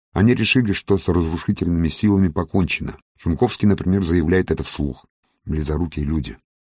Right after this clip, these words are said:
Посмотри, как выросло забастовочное движение. В разы. Армию сотрясают бунты, крестьяне точат топоры.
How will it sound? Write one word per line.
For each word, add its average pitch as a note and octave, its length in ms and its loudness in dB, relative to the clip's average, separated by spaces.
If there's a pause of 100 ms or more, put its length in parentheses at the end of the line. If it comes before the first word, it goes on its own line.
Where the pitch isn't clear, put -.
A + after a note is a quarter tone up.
(260)
Посмотри, F#2 460 0
как - 220 -6
выросло E2 480 0
забастовочное D2 680 -4
движение. C2+ 560 -4 (320)
В B1+ 100 -8
разы. D#2 440 -2 (260)
Армию F#2+ 460 2
сотрясают F2 500 0
бунты, E2 400 0
крестьяне F#2+ 600 0
точат E2+ 380 -4
топоры. E2 480 -4